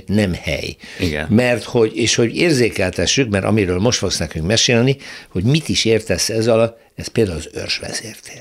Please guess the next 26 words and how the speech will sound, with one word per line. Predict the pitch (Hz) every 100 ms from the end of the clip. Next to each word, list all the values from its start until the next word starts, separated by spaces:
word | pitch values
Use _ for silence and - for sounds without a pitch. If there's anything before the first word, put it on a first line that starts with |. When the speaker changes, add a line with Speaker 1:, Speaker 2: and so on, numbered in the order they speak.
| -
Speaker 2:
Így | 127 90 80
van. | 76 78
Speaker 1:
Mert | 120 127
hogy | 139 143 -
az, | 139 120 - - - _
az | 135
sok | - 208 202
hely | 127 113
van | 107 104 107
benne, | 95 87 82 82 120 - - - -
de | - 135
ugye | 135
az | 139 -
egészről | - 175 131 95 - - 107 107 107 123 139
nem | - 151 139
tudnék | 110 117 92 98 85
egyetlen | 90 85 85 - 80
egy | 76
mondatban | 82 87 80 76 76 76 71
beszélni, | 104 - 110 92
hogy | 85 - -
ez | - 107
az | 139 170
a | 131 -
tér, | 107 90
ami, | - 92 98 131